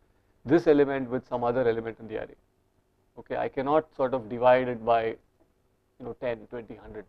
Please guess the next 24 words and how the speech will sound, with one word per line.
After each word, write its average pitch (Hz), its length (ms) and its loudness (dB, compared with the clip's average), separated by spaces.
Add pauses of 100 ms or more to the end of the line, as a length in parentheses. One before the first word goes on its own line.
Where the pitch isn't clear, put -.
whatever. 120 340 -4 (760)
I 127 60 -2
can't 151 260 2
look 135 160 2
at 143 160 4
its 135 220 -8
least 127 300 -4
significant 117 560 -10
bit, 107 120 -4 (120)
et 117 100 -10
cetera, 117 240 -8
et 101 80 -12
cetera. 110 160 -20 (640)
Okay. 113 160 -20 (1400)
Uh, 113 280 -14 (1120)
yeah, 123 100 -2 (140)
so 131 60 -6
that's 151 260 4 (260)
as 131 120 -8
far 131 260 4
as 135 100 -6 (340)
sorting 123 400 -2
is 110 120 -12
concerned. - 320 -20